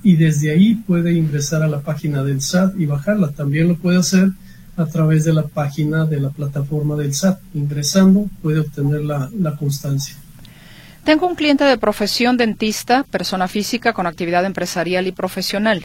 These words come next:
Speaker 2: y entre sus gastos del mes quiere meter facturas de supermercados, de despensa de alimentos,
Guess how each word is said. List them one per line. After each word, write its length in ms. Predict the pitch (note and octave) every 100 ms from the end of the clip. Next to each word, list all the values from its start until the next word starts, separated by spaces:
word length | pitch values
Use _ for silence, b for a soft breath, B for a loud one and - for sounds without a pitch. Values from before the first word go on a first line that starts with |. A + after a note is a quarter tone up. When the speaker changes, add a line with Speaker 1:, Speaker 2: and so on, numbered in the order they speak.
| - -
Speaker 2:
y 280 | F#3+ F3
entre 260 | A3+ G3 G#3+
sus 220 | - G#3
gastos 380 | B3+ C#4+ F4+ E4+
del 160 | A#3+ F#3+
mes 340 | E3+ D3+ -
quiere 200 | G#3+ B3+
meter 280 | C#4 G#3 G#3+
facturas 680 | A3+ G#3+ - G#3+ G#3 G#3+ F3+
de 120 | A#3
supermercados, 800 | C4+ A#3+ G3 F#3 - F#3+ F#3 G#3+
de 100 | F#3
despensa 500 | D#3 - F3 F3+ G3+
de 60 | F3
alimentos, 640 | D#3 F3+ F3 - C3+